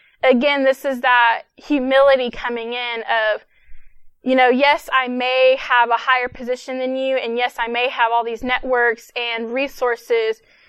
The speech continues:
um, than you do, but I'm also commanded in God's word to share that resourcing and, um, and to really esteem you higher than myself. 'Cause in the world, you know,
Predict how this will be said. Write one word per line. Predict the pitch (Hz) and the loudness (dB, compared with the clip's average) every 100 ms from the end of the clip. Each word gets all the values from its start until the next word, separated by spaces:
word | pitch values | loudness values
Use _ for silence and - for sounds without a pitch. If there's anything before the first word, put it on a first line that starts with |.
| _ _ | _ _
um, | 254 254 240 226 220 233 _ _ _ _ _ _ - - | 0 2 2 -2 -6 -12 _ _ _ _ _ _ -20 -8
than | 240 262 247 | -2 -2 -2
you | 240 262 | -2 -2
do, | 285 311 311 262 | -2 -2 -2 -2
but | 262 247 | 0 2
I'm | 247 254 | 0 0
also | 262 - 269 247 240 233 _ _ _ _ _ | -2 -2 0 4 2 0 _ _ _ _ _
commanded | - 285 254 254 269 254 240 | -8 -4 -2 -2 0 0 0
in | 240 233 | -4 0
God's | 233 226 | 0 0
word | 226 220 233 233 226 214 _ _ _ _ - | -2 -2 0 2 0 -4 _ _ _ _ -12
to | - 277 254 | -4 -2 -2
share | - 269 247 262 | -2 0 4 4
that | 285 277 | 4 0
resourcing | 277 285 - 294 285 - 311 311 320 320 _ - | 0 -10 -4 -4 -4 -6 -6 -6 -8 -14 _ -8
and, | 262 254 247 240 233 233 - | -4 -4 -4 -6 -8 -10 -4
um, | 247 240 226 214 214 - _ _ _ _ _ | 0 2 2 -2 -8 -20 _ _ _ _ _
and | 262 254 | -6 -4
to | 285 | -4
really | 247 311 302 | 0 0 2
esteem | 262 - 277 247 | 0 -2 -6 -4
you | 254 254 247 233 226 | -2 0 2 2 0
higher | - 254 247 233 | 0 0 0 -4
than | 226 220 | -8 -10
myself. | 220 202 - 185 - - _ _ _ | -10 -10 -6 -6 -6 -14 _ _ _
'Cause | 302 285 | 0 0
in | 294 | 2
the | 262 | 0
world, | 254 285 269 | 4 4 2
you | 262 | 0
know, | 240 | -4